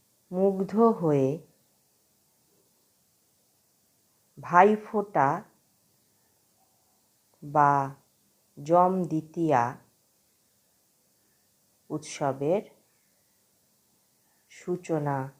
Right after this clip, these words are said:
করেন। বর্তমানে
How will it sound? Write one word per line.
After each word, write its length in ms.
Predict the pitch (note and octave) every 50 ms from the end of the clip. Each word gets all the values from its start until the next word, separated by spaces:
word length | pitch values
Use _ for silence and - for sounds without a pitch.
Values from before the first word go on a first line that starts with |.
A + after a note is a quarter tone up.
| _ _ _ _ _ _ _ _ _ -
করেন। 360 | C#3+ C3+ A#2+ A#2 A#2+ A2+ A2 A2 A2 B2 - _ _ _ _ _ _ _ _ _ _ _ _ _ _ _ _ _ _ _ _ _ _ _ _ _ _ _ _ _ _ _ _ _ _ _ _ _ _ _ _ _ _ _ _ _ _ _ -
বর্তমানে 760 | E3 E3 F3 F#3 F3+ F3+ - - B3 B3+ A#3+ F#3 D3+ C3+ C3